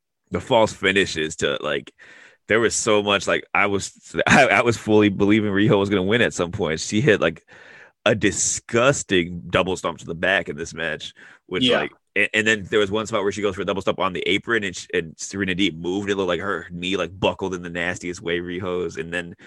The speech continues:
Speaker 1: Serena just kept targeting that the whole match. And she hits, I don't even know how to describe this. It was like a double dragon leg whip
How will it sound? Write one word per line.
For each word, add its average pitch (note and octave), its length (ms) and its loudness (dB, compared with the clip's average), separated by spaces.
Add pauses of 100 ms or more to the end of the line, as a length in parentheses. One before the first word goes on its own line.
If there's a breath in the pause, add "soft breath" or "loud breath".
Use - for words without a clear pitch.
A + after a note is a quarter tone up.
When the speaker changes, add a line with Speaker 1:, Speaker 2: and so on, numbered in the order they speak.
(160 loud breath)
Speaker 1:
Serena F2+ 300 -4
just D2+ 140 -8
kept F2+ 160 -2
targeting F#2 420 -2
that F2 200 -6 (120)
the F2+ 120 -8
whole F2+ 180 -8
match. F2 480 -6 (520 soft breath)
And G#2+ 100 -6
she C3 140 -2
hits, C#3 560 2
I A#2 60 2
don't C#3 100 6
even A2 120 2
know G#2+ 60 4
how F#2+ 60 6
to D#2+ 120 -2
describe F#2 380 2
this. - 140 -2
It - 40 -2
was A2 100 2
like B2 80 2
a B2 60 2
double G#2+ 420 4
dragon G2+ 400 2
leg G2 180 2
whip C3+ 240 2